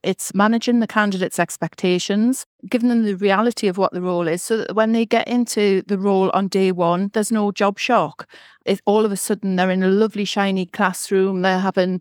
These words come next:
fantastic induction training, they get live on the floor and they think, "God, I didn't think it was gonna be like this." So I think a lot of it is around educating our clients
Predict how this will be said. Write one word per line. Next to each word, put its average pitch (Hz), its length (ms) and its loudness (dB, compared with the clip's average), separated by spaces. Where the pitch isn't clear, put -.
fantastic 214 760 -2
induction 220 520 0
training, 190 440 0
they 180 80 -4
get 202 220 0
live 208 300 2
on 196 140 0
the 180 80 -2
floor 220 260 0
and 220 100 0
they 190 40 -6
think, 180 220 -4
"God, 196 280 2
I 170 40 0
didn't 196 240 -2
think 208 220 -2
it 202 60 -2
was - 180 -6
gonna 196 220 -4
be 202 100 -4
like 202 280 0
this." 311 440 0
So 226 120 2
I 220 100 4
think 240 420 2
a 190 40 2
lot 208 300 4
of 226 100 -2
it 208 200 0
is - 180 -4
around 190 640 0
educating 220 920 0
our 190 160 2
clients 190 720 0